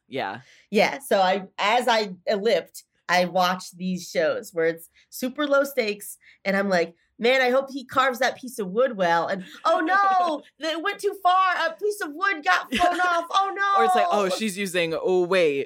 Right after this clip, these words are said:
Speaker 1: too many lilies in that display.
Speaker 2: Yes,
Speaker 1: They're gonna
Speaker 2: yes,
Speaker 1: hate
Speaker 2: that's,
Speaker 1: it,
Speaker 2: that's gonna
Speaker 1: girl."
Speaker 2: throw up the composition.
Speaker 1: <laughs> Yeah, like, what are you
Speaker 2: The glass
Speaker 1: doing?
Speaker 2: blowing?
Speaker 1: Yeah.
Speaker 2: Oh, this is so simple, and that's gonna get, that's gonna make bubbles.
Speaker 1: Yeah.
Speaker 2: And she's doing it, and she knows it's gonna
Speaker 1: Uh,
Speaker 2: fucking
Speaker 1: there was a new season of, uh, Great Pottery Throwdown. Have you done that one?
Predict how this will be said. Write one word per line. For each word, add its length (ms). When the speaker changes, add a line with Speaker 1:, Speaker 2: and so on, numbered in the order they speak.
Speaker 1:
too 180
many 240
lilies 380
in 80
that 180
display. 460
Speaker 2:
Yes, 100
Speaker 1:
They're 80
gonna 200
Speaker 2:
yes, 140
Speaker 1:
hate 100
Speaker 2:
that's, 140
Speaker 1:
it, 160
Speaker 2:
that's 140
gonna 140
Speaker 1:
girl." 120
Speaker 2:
throw 160
up 160
the 80
composition. 1160
Speaker 1:
<laughs> 60
Yeah, 80
like, 160
what 100
are 40
you 80
Speaker 2:
The 80
glass 320
Speaker 1:
doing? 120
Speaker 2:
blowing? 340
Speaker 1:
Yeah. 80
Speaker 2:
Oh, 320
this 160
is 120
so 160
simple, 400
and 280
that's 260
gonna 160
get, 180
that's 180
gonna 120
make 160
bubbles. 420
Speaker 1:
Yeah. 260
Speaker 2:
And 160
she's 260
doing 280
it, 140
and 100
she 160
knows 400
it's 140
gonna 160
Speaker 1:
Uh, 160
Speaker 2:
fucking 120
Speaker 1:
there 120
was 220
a 40
new 140
season 260
of, 240
uh, 160
Great 240
Pottery 360
Throwdown. 440
Have 160
you 80
done 160
that 180
one? 380